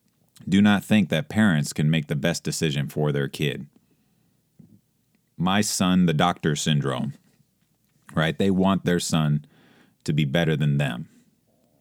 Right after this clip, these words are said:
And it's just, this one just absolutely boggles my mind. But moving forward, number two, high housing costs and the destruction of housing. Milton leads with an example of the North Bronx.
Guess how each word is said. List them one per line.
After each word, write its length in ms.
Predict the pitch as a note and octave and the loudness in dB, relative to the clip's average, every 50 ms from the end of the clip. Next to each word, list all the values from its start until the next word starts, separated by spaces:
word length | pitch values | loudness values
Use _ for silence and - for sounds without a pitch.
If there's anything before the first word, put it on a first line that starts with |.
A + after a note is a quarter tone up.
| _ _ _ _ _ _ _ _ _ _ _ _ _ - - | _ _ _ _ _ _ _ _ _ _ _ _ _ -12 -6
And 200 | - D2 D2 D2 | -4 -2 0 0
it's 200 | D2 C#2+ - - | 0 -2 -4 -6
just, 420 | - D2+ C#2+ C#2 - - - - - _ _ _ _ _ _ | -6 -6 -6 -4 -6 -8 -10 -12 -14 _ _ _ _ _ _
this 300 | - - D#2+ D#2+ D#2 - | -10 -6 -6 -4 -2 0
one 140 | F2 D#2+ D2+ | 0 0 0
just 180 | D2 C#2+ - - | 0 -2 -4 -4
absolutely 440 | D#2 D2+ D2+ - - D2 C2+ C2+ D2+ | -4 -4 -4 -4 -4 -6 -6 -6 -4
boggles 380 | E2 D#2 C#2+ D2+ D2 C#2+ C#2 | -4 -4 -4 -2 -4 -4 -4
my 140 | C#2 C2+ C#2 | -6 -6 -6
mind. 380 | C2+ C2 B1+ B1 B1 B1+ A#1+ - _ - | -6 -8 -8 -8 -10 -10 -12 -14 _ -8
But 160 | - D2 - - - _ _ _ - - _ - - - - - - - - _ _ | -8 -8 -8 -10 -18 _ _ _ -20 -20 _ -20 -20 -20 -20 -20 -20 -20 -20 _ _
moving 280 | - C#3+ D3+ C3+ C3 G#2 | 6 8 8 8 8 6
forward, 460 | F#2 - G#2+ F2+ D#2+ D2 D2 D2 C#2 - - - - _ _ _ | 4 4 2 2 2 0 -4 -8 -12 -18 -20 -20 -20 _ _ _
number 300 | - - F#2 B2 C#3+ C#3 | -4 2 4 6 6 6
two, 300 | G#2 - - G#2 D#2 - - - - _ _ _ _ - - - - - - _ _ _ _ _ _ _ _ _ _ _ _ _ _ _ _ _ _ _ _ _ _ - - - | 4 4 2 0 0 0 -4 -12 -20 _ _ _ _ -10 -10 -10 -10 -14 -20 _ _ _ _ _ _ _ _ _ _ _ _ _ _ _ _ _ _ _ _ _ _ -12 -12 -10
high 360 | - - A2+ A2+ A#2+ B2+ C3 B2 | -4 -2 0 2 2 2 2 2
housing 420 | G#2 G#2 G2 G2 F#2+ E2 F2 E2 | 4 4 4 4 4 2 2 0
costs 540 | D2+ - E2 D#2+ D#2+ D#2 D#2+ D#2 - - - - | 0 0 0 2 2 2 0 -2 -4 -6 -6 -6
and 200 | F2 D#2+ D2+ D2+ | -4 -2 0 0
the 60 | D#2+ | -2
destruction 480 | D2 - - - E2 D#2+ D#2 - - D#2+ | -2 -4 -6 -6 -4 -4 -4 -4 -4 -4
of 100 | D#2 D2+ | -4 -2
housing. 480 | D#2+ D#2 D2+ C#2 B1 C2+ B1+ C2 C#2 | -2 -2 -2 -4 -4 -6 -6 -4 0
Milton 400 | D#2 G#2+ C#3+ F3 F#3+ G3+ G3 D3 | 2 2 2 4 4 4 4 4
leads 320 | G#2 G2 F#2+ F#2+ F#2+ D#2+ E2 | 6 6 4 4 4 2 0
with 160 | D#2+ D#2 D2+ | 0 0 0
an 100 | E2 D#2 | 0 0
example 640 | D2+ C#2 C#2 D2+ E2 E2 D#2+ D2+ E2 D#2+ D2+ C#2 - | 0 0 -2 -2 -2 -2 -2 -2 -4 -4 -4 -4 -4
of 160 | D2+ D2 C2 | -6 -6 -4
the 80 | C#2 D2 | -2 -2
North 320 | C#2+ D2 D2+ E2 - - | 0 0 0 0 0 0
Bronx. 560 | - F2 D2+ D2 C#2 D2+ D#2 - - - - | 2 2 2 2 2 0 -2 -4 -6 -6 -8